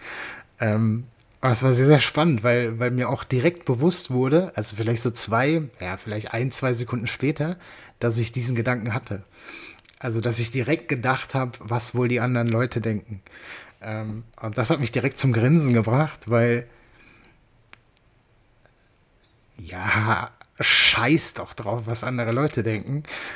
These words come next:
Ähm, mal ganz davon abgesehen, dass, dass wir, glaub ich, alle,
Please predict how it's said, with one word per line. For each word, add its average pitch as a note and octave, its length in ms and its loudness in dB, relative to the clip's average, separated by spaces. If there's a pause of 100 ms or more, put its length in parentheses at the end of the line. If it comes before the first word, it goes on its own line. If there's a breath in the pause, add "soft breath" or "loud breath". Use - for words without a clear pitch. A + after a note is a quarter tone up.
(240 loud breath)
Ähm, A#2 500 0 (1700)
mal G#2+ 240 0
ganz B2+ 320 4
davon C3 280 4
abgesehen, A#2+ 560 4
dass, A#2+ 320 0
dass A2+ 300 -2
wir, A2+ 360 2
glaub A2 260 4
ich, - 200 -4
alle, C#3+ 380 4